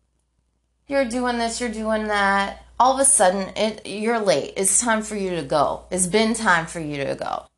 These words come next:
So you're, you're rushing, you're rushing, you're fifteen minutes late. You're eating in the car. You're drinking your coffee, like,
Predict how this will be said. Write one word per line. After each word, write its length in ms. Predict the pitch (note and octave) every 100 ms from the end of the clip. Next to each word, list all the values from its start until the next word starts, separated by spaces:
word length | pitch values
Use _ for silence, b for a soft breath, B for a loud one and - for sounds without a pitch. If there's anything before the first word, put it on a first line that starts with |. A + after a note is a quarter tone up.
| _ _
So 120 | - G3+
you're, 360 | G3 G3+ G#3
you're 180 | G#3+ G#3+
rushing, 400 | A3+ A3 - G3
you're 140 | G3 G3
rushing, 340 | G#3 - G#3
you're 100 | G3
fifteen 440 | G3 G#3+ - G3+
minutes 340 | F3+ F3 - -
late. 440 | A#3 A3 G#3+ - b b b
You're 320 | F#3 F3 F3 - -
eating 540 | A#3+ A#3 A3+ A3 A3
in 160 | - A3
the 80 | F#3
car. 680 | B3 A#3 A3+ G#3+ G#3+ G#3+ B B B B
You're 220 | F#3 E3
drinking 460 | E3+ B3 A3+ A#3 A3
your 140 | G#3
coffee, 680 | G#3 - A3 A3 G#3+ A#3+ A3
like, 340 | G#3+ - -